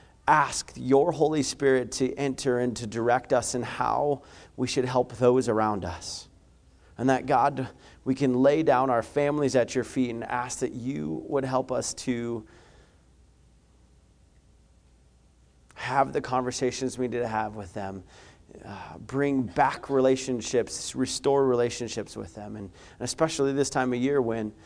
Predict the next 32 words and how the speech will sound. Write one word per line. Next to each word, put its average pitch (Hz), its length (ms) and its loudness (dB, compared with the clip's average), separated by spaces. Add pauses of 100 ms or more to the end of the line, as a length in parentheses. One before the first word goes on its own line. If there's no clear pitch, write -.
(240)
the 107 60 -16
holiday 131 400 2
season 127 320 -2
comes 117 260 -6
about 113 340 0
and 107 120 -8
we 107 360 -2 (440)
are 104 100 -4
all 123 200 2
about 117 260 0
family. 98 460 -10 (1300)
So 135 160 -4
God, 123 220 2
the 123 80 0
families 127 460 2
that 117 120 4
are 107 80 4
broken, 127 440 4
the 110 100 0
families 120 400 -2
that 113 160 2
are 113 80 6
hurting, 127 420 2
the 110 120 0
families 127 420 0
that 117 160 4
are 113 60 2
separated, 113 640 2
the 110 80 0
families 123 420 -4
that 117 160 2
are, 110 240 2